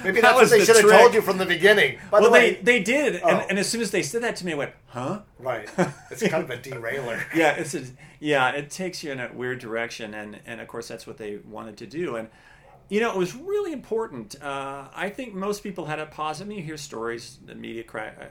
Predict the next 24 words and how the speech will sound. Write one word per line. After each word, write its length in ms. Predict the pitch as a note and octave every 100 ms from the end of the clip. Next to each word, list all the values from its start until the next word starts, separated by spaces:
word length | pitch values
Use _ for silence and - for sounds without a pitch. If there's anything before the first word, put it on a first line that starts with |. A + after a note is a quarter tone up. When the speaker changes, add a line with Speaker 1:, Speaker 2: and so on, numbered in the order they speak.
| -
Speaker 2:
you 120 | C3+
know, 120 | A#2+
media 240 | C3+ A3 A3+
didn't 220 | G3 D#3+
like 240 | C#3 C#3
this. 220 | B2+ -
I 100 | C#3+
don't 180 | D#3+ E3
think 200 | F3+ D#3+
the 80 | D3
government 400 | D3+ E3+ F#3 C#3+
liked 240 | - - C3
it 100 | D#3+
Speaker 1:
Well, 120 | G#3
Speaker 2:
either. 100 | -
Speaker 1:
it's 40 |
because 240 | G#3 G3 F#3
it, 120 | F#3
they 120 | F3+
consider 380 | E3+ D#3+ D#3 E3
it 100 | -
brainwashing, 680 | C3 C3 B2 A#2+ B2 F#3+ F#3+
and 80 |
it, 180 | E3 F3